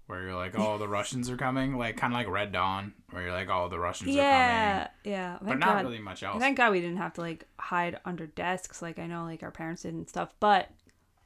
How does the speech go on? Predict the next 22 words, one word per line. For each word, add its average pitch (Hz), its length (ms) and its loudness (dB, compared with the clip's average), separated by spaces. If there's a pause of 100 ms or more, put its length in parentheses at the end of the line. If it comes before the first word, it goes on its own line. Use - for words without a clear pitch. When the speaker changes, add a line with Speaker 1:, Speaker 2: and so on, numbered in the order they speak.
(1120)
Speaker 2:
it 180 180 -4
did. 208 360 2 (120)
I 185 80 -4
was 185 140 0
always 226 180 4
<laughs> 208 120 -2
very 190 140 4
aware 175 360 2
of 160 160 -4
these 165 160 -2
nuclear 160 340 -4
weapons, 160 540 -8 (160)
and 185 120 0
I'm 175 120 -2
like, 175 220 -4
"I 180 180 -6
just 208 240 -2
feel 190 160 0
like 175 120 0
at - 140 -2
any 185 180 -2
moment 196 440 -4